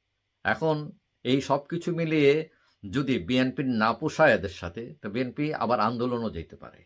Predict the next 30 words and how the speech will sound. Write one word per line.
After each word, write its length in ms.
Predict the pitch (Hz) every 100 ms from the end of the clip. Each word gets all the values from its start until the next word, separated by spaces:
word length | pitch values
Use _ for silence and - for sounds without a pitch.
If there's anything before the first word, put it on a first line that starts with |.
| _ _ _ _ _ _ _
এটা 160 | 110 120
সময়ের 440 | - 117 117 113
ব্যাপার 340 | 85 65 71 60
মাত্র। 340 | 65 - - _ _ _ _ _ _ _ _
তো 140 | 120 117
এইদিকেও 420 | - 135 170 185
একটা 160 | 180 160
চাপ 320 | 147 147 151
আছে, 360 | 143 - 156 - _ _ 104
এবং 220 | 117 101
বিএনপি 440 | 98 139 143 170
কিন্তু 200 | 170 139
ঝুঁকি 260 | 107 120 156
তৈরি 200 | 135 104
করছে 300 | 90 87 85
তাদের 280 | 80 73 -
জন্য, 340 | 73 62 - _ _ _ -
এবং 180 | 117
তারা 240 | 120 151 147
একটা 340 | 139 - 156 -
আস্তে 340 | 147 - 165
আস্তে 220 | - 95
করতেছে। 520 | 87 - - - - - _ _ _ _ _ _ _ _ _ _ _ _ _ _
এবং 380 | 110 120 117 107 - _ _ _ _
সেটা 340 | _ - 135 175
ছাড়াও 480 | - 117 98 62 - _ _ _ _
যে 120 | 107
দেশ 380 | 90 123 170 170
চালায় 280 | 165 151 -
কারা? 200 | 67